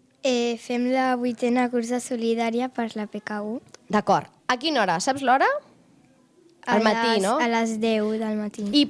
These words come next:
Speaker 2: o-, per on serà la cursa? Per on sempre?
Speaker 1: Sí.
Speaker 2: Des d'on surt la cursa? A veure, recordem-ho. Des dels Jardins de Terramar, no?
Speaker 1: Sí.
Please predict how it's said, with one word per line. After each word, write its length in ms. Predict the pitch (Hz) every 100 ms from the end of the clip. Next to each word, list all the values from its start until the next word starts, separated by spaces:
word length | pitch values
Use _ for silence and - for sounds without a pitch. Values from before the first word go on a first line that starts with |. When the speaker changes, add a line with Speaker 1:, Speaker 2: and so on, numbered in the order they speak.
| - -
Speaker 2:
o-, 160 | 285 -
per 160 | 277
on 160 | 302 311
serà 240 | 254 262
la 120 | 226 214
cursa? 360 | 214 - 202
Per 140 | 202 214
on 140 | 214
sempre? 380 | 233 269 294 359 453 571 _ _ _ _
Speaker 1:
Sí. 420 | - - 226 208 208
Speaker 2:
Des 140 | 226
d'on 140 | 269 269
surt 220 | 214 165
la 120 | 175
cursa? 260 | 180 - 180
A 40 |
veure, 200 | 190 160
recordem-ho. 600 | 143 185 190 190 175 160 - _ _ _ _ _ _ _ _ _ _ _ _ _
Des 180 | 180 185
dels 140 | 185 180
Jardins 300 | 190 196 214
de 80 | 208
Terramar, 440 | 202 196 165 143
no? 160 | 165 269 403
Speaker 1:
Sí. 180 | 214